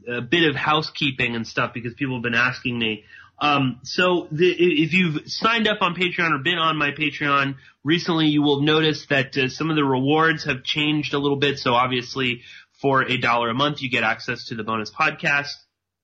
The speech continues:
And, uh, all the way up at the five dollar level, which is now the, uh, gold level. I know these names are really, I just wanted to,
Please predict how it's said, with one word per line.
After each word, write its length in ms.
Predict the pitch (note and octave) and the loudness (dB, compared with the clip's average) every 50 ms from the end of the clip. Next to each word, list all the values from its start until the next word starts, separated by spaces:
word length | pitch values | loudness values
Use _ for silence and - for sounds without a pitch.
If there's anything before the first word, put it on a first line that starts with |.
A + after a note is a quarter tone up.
| _ - - _ - - | _ -20 -20 _ -8 -4
And, 300 | D3+ D#3 D#3 D3 C#3 C3+ - - - - _ - | -2 0 0 -2 -2 -4 -8 -20 -20 -20 _ -4
uh, 80 | C3+ C#3 | -4 0
all 220 | C3+ D#3 F3+ G3 | 2 2 2 2
the 60 | F#3+ | 2
way 100 | F#3 F3 | 0 0
up 140 | E3+ E3+ E3+ | 0 -2 -2
at 80 | D#3+ C#3 | -6 -6
the 120 | D3 C#3 | -6 -8
five 460 | C3+ - - G3+ G#3 A#3+ C4+ C#4 G#3+ | -8 -6 -2 0 2 2 2 0 0
dollar 300 | E3+ D#3+ D3 C#3 C3+ B2+ | 0 0 0 0 -2 -4
level, 500 | A#2+ A#2+ A2+ A2 G#2 A2+ A2+ B2+ C#3+ - _ _ _ _ | -4 -2 -2 -2 -2 -4 -6 -6 -6 -10 _ _ _ _
which 180 | - C3 C3 - | -6 -6 -4 -2
is 180 | C3+ B2+ A2+ | -4 -4 -2
now 340 | B2+ C3 C3 C3+ C#3 C#3 C3+ | -2 0 2 2 2 2 0
the, 400 | B2+ B2+ C3 B2+ B2 B2 A#2 - - | 0 0 -2 0 0 -2 -4 -4 -4
uh, 260 | A#2+ A#2 A2+ A2 G2+ - C3 A#2 | -4 -2 -2 -4 -4 -6 -6 -2
gold 340 | A#2 D3 D3 D#3+ F3 E3 B2 | 0 2 4 4 2 2 2
level. 280 | B2+ A#2 G#2+ G#2 A2+ | 2 0 2 2 2
I 80 | A#2 B2+ | 0 2
know 140 | C#3 C#3+ C#3+ | 2 0 0
these 180 | C3+ A#2+ A2+ | 0 -2 -2
names 400 | A#2+ A#2 A#2 A#2 A#2+ A#2 A2+ A2 | -2 0 0 0 0 -2 -2 -2
are 60 | A2 G#2 | -2 -2
really, 340 | G#2+ A2 G#2+ G#2+ G#2+ G2+ | -2 -2 -2 -2 -4 -2
I 240 | A2+ A#2+ A#2+ G#2 G2+ - - _ _ _ - | -2 -2 -2 -2 -6 -14 -20 _ _ _ -10
just 240 | C3 C3 C3 - - | -10 -10 -8 -6 -2
wanted 340 | D#3 D#3+ D#3 D3 C3+ C3 | 0 0 2 2 0 0
to, 280 | C#3 C3 A2+ G#2+ G#2+ | -2 -4 -4 -6 -10